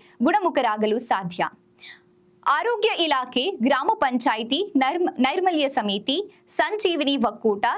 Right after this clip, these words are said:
ಜಂಟಿಯಾಗಿ ಸಾಂಕ್ರಾಮಿಕ ರೋಗ ಹರಡದಂತೆ ಸಾರ್ವಜನಿಕರಿಗೆ ಅರಿವು ಮೂಡಿಸಬೇಕು. ಡೆಂಗ್ಯೂ ಪ್ರಕರಣ ಕಂಡುಬಂದರೆ ಸಂಬಂಧಿಸಿದ ಅಧಿಕಾರಿಗಳೇ ನೇರ ಹೊಣೆಯಾಗುತ್ತೀರಿ. ಕೋವಿಡ್ ಸೋಂಕು ಹತೋಟಿಗೆ ಯಾವ ರೀತಿ ಕರ್ತವ್ಯ ನಿರ್ವಹಿಸಿದ್ರೋ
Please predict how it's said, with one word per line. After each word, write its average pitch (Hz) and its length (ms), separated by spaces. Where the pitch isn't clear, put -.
ಜಂಟಿಯಾಗಿ 285 720
ಸಾಂಕ್ರಾಮಿಕ 320 720
ರೋಗ 233 280
ಹರಡದಂತೆ 190 720
ಸಾರ್ವಜನಿಕರಿಗೆ 277 960
ಅರಿವು 233 340
ಮೂಡಿಸಬೇಕು. 185 760
ಡೆಂಗ್ಯೂ 370 320
ಪ್ರಕರಣ 349 360
ಕಂಡುಬಂದರೆ 302 680
ಸಂಬಂಧಿಸಿದ 339 680
ಅಧಿಕಾರಿಗಳೇ 277 720
ನೇರ 226 300
ಹೊಣೆಯಾಗುತ್ತೀರಿ. 233 880
ಕೋವಿಡ್ 415 380
ಸೋಂಕು 370 420
ಹತೋಟಿಗೆ 294 600
ಯಾವ 262 300
ರೀತಿ 285 300
ಕರ್ತವ್ಯ 233 520
ನಿರ್ವಹಿಸಿದ್ರೋ 214 840